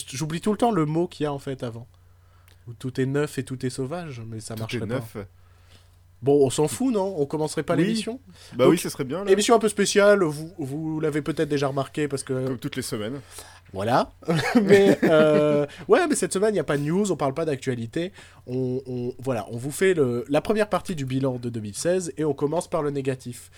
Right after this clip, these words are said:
Speaker 1: Comme ça, si vous n'aimez pas <laughs> cet épisode, écoutez l'épisode de la semaine prochaine. On sera
Speaker 2: Qui
Speaker 1: tout gentil, tout beau, tout amoureux de, de ce cinéma que l'on aime.
Speaker 2: <laughs>
Speaker 1: C'est beau, non ?
Speaker 2: C'est, là, j'ai la, j'ai la larme à l'œil.
Speaker 1: Moi aussi.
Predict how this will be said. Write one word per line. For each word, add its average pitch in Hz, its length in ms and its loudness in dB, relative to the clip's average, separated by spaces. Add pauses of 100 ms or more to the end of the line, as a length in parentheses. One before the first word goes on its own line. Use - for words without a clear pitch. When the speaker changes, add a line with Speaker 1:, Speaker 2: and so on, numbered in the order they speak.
(160)
Speaker 1:
Comme 147 100 0
ça, 226 160 2 (200)
si 202 180 0
vous 240 120 2
n'aimez 208 220 6
pas 190 240 4
<laughs> - 40 -16
cet 208 200 2
épisode, 175 480 -2 (280)
écoutez 220 480 2
l'épisode 196 340 0
de 196 60 2
la 185 40 0
semaine 190 200 -6
prochaine. 202 440 0 (240)
On 170 80 -4
sera 160 240 -4
Speaker 2:
Qui 127 80 -12 (160)
Speaker 1:
tout 220 140 0
gentil, 180 420 -2 (640)
tout 233 180 4
beau, 190 280 2
tout - 260 -10
amoureux 151 400 -2
de, 117 240 -4 (220)
de 123 80 -4
ce - 160 -6
cinéma 117 480 -2
que - 100 -8
l'on 95 180 -6
aime. 80 260 -12 (260)
Speaker 2:
<laughs> - 1200 -14
Speaker 1:
C'est - 200 -14
beau, 139 180 2
non ? 135 180 -10 (800)
Speaker 2:
C'est, - 240 -14
là, 117 100 -6
j'ai 98 160 -10
la, 90 240 -10
j'ai 101 160 -10
la 101 100 -6
larme 95 200 -8
à 90 60 -8
l'œil. 87 260 -14 (400)
Speaker 1:
Moi 98 220 -12
aussi. - 400 -12